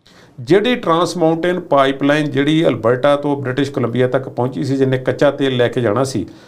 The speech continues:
ਉਹਦੀਆਂ ਪਹਿਲੀਆਂ ਦੋ ਜਿਹੜੀਆਂ ਵੱਡੀਆਂ ਸ਼ਿਪਮੈਂਟ ਗਈਆਂ ਸੀ, ਉਹਨਾਂ ਵਿੱਚੋਂ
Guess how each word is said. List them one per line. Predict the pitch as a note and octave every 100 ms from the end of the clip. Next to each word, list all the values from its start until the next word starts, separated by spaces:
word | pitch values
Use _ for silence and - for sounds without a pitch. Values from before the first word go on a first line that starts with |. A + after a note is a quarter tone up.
| - _
ਉਹਦੀਆਂ | E3+ F#3 G#3
ਪਹਿਲੀਆਂ | G3+ - F#3+ G#3+ A3+
ਦੋ | D#3+ D#3 D#3+
ਜਿਹੜੀਆਂ | D3+ D#3+ D#3+
ਵੱਡੀਆਂ | C3 G#2+ A#2+
ਸ਼ਿਪਮੈਂਟ | B2+ B2 B2+ C3+ B2
ਗਈਆਂ | A2+ C3+
ਸੀ, | C#3+
ਉਹਨਾਂ | D#3 C#3+
ਵਿੱਚੋਂ | C3 B2